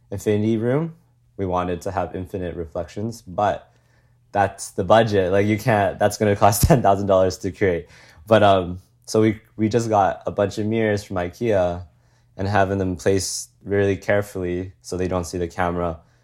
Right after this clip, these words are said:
and then show different perspectives of whoever's in the middle of it. So it shows different sides of your ego, sides of your identity. That was kinda, like, a very simple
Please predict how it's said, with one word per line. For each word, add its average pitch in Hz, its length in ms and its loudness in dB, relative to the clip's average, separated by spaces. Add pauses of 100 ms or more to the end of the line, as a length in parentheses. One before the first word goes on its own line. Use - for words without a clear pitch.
(140)
and 98 80 -6
then 92 80 0
show 92 240 -2
different 90 480 -4 (220)
perspectives 87 720 -6
of 82 520 -6 (260)
whoever's 87 680 -8
in 87 80 -10
the 92 60 -2
middle 90 260 2
of 107 100 0
it. 165 240 0 (720)
So 92 280 -2
it 85 120 -4
shows 95 320 -2
different 101 380 -4
sides 87 300 -4
of 90 100 -8
your 92 140 -8
ego, 143 480 2
sides 101 500 -2
of 87 100 -8
your 85 380 -4 (400)
identity. 101 600 -2 (100)
That 95 140 0
was 95 300 -2
kinda, 95 340 -2
like, 90 320 -6
a 104 60 -6
very 107 260 0
simple 127 720 -2